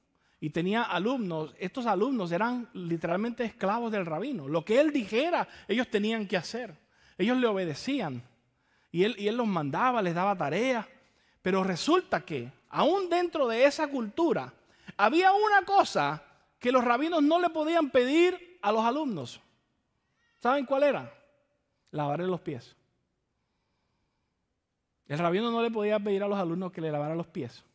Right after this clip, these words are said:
Se consideraba que no era aceptable. De hecho,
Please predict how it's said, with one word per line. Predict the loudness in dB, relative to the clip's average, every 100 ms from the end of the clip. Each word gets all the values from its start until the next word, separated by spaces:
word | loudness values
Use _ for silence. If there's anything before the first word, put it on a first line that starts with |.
| _ _ _ _ _ _ _ _ _
Se | -4 -2
consideraba | -2 0 -2 2 2 2 0 -4 -14 _ _ -4
que | -2
no | 0
era | 2 0
aceptable. | -2 -8 -4 -8 -6 -4 -2 2
De | 4 4
hecho, | 2 0